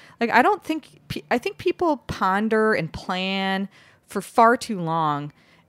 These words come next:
Speaker 2: And even the ones with good ideas, where a lot of people just don't take things off the ground because they sit there and think about them for too
Speaker 1: Yeah.
Speaker 2: long.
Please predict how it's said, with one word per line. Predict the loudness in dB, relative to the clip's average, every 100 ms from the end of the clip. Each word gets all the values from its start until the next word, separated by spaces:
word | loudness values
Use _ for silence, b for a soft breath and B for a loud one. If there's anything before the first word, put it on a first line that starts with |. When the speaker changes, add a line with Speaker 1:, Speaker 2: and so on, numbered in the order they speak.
| -2
Speaker 2:
And | 0
even | 0 -2 0
the |
ones | 0 -2
with | -4 -2
good | -2
ideas, | -2 0 0 2 0
where | -2 -2 -2
a | 0
lot | 2 2
of | 0
people | -6 -4
just | -4 -6 -10 _
don't | -2 -2 -6 _ -20 -18
take | -6 -4 -4
things | -6 -2
off | -2 -2
the |
ground | -4 -2 0 -2
because | -6 -6 -6
they | -6
sit | -6 -6
there | -6
and | -6
think | -8 -8
about | -8 -10
them | -12
for | -16
too | -10 -6
Speaker 1:
Yeah. | -6
Speaker 2:
long. | -8 -14